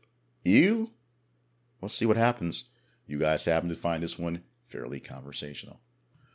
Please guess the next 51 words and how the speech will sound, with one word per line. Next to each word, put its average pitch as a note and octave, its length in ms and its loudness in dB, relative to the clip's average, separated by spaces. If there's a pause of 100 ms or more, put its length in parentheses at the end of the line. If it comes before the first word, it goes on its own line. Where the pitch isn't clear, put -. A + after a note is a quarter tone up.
(140)
Let's G2+ 120 -2
talk B2 180 8
about A#2+ 180 8
something A#2+ 240 2
we A2 80 4
can G2+ 60 4
talk A2+ 200 8
about A2 480 6
come G2+ 360 4
Monday. G#2+ 840 4
On F#3+ 320 0
Monday, C#4+ 420 6
we're G3 200 4
gonna D#3+ 180 0
give C#3 300 2
you B2 320 4 (360)
ten F#3+ 320 4
stories D#2 460 2
in E2+ 160 2
this D2+ 160 -2
update, E2+ 520 4
ten D#3+ 240 2
from B2 140 -2
the A2+ 60 2
top B2 380 2
thirty A#2+ 220 6
stories G#2 320 2
of D#2+ 60 -6
the F2 80 -2
weekend. E2 300 0
We F2+ 100 6
get A#2+ 200 4
about G#2 280 4
thirty A2 240 6
stories G2+ 320 4
a D2+ 60 -4
day, F2+ 440 6 (240)
and F2+ 140 -2
so F2 400 6
over F2 200 6
the D#2+ 60 0
weekend A2+ 480 4
plus F2 300 4
a F2 60 -4
few F#2 180 4
hours E2 320 4
in D#2+ 80 -4
Monday, A2 360 6
that G2+ 280 6
will G2 80 2
be, F2+ 320 2